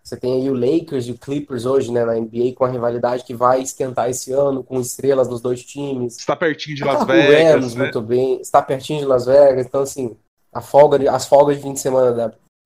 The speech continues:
Speaker 1: é, são boas.
Speaker 2: A família gosta,
Speaker 1: Então,
Speaker 2: né? Tem
Speaker 1: é
Speaker 2: isso, né? A família gosta.
Speaker 1: É, Ve-, Vegas, diz-, dizem que Vegas virou atração pra família agora também. Tá, tá bem, tá bem interessante, né? <laughs> Então, olha, gente, sobre, sobre o Los Angeles Kings, é mais ou menos isso que a gente tem a falar. Pra torcida do Kings que tá ouvindo a gente,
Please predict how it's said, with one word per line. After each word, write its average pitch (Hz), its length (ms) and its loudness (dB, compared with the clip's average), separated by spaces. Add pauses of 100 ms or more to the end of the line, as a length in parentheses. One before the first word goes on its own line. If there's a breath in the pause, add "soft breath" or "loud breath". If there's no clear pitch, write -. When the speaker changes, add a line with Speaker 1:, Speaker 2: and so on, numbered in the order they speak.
(160)
Speaker 1:
é, 117 180 -6
são 131 180 -6
boas. 135 400 -2
Speaker 2:
A 127 60 -6
família 160 420 -2
gosta, 123 380 0
Speaker 1:
Então, 240 300 2
Speaker 2:
né? 247 60 -8
Tem 127 140 0
Speaker 1:
é 127 60 -2
Speaker 2:
isso, 127 260 -8
né? 113 180 -8 (120)
A - 140 -20
família 123 320 -2
gosta. 98 260 -2
Speaker 1:
É, 160 220 6
Ve-, 139 220 -2
Vegas, 147 480 2 (100)
diz-, 147 320 -8
dizem 160 300 -6
que 160 100 -6
Vegas 151 320 2
virou 156 220 2
atração 151 340 -4
pra - 160 -10
família 131 400 -4
agora 117 220 -2
também. 120 260 -10
Tá, 117 160 -4
tá - 240 -4
bem, 214 200 2 (100)
tá - 240 -10
bem 131 100 -4
interessante, 143 480 -4
né? 131 180 -6 (380)
<laughs> - 640 -6 (580 loud breath)
Então, 427 240 6
olha, 185 260 8
gente, 170 320 2
sobre, 220 460 2
sobre 220 300 6
o 240 40 -2
Los 208 160 6
Angeles 190 380 4
Kings, 180 340 -4
é 160 60 2
mais 156 180 2
ou 156 60 -6
menos 156 300 -2
isso 139 200 -12
que - 60 -20
a 143 40 -18
gente - 100 -16
tem 139 100 0
a 135 40 0
falar. 117 360 0
Pra 135 160 -8
torcida 147 420 -8
do 147 120 -14
Kings - 420 -12
que - 60 -16
tá 123 80 -2
ouvindo 123 440 -4
a 117 60 -2
gente, 120 380 -8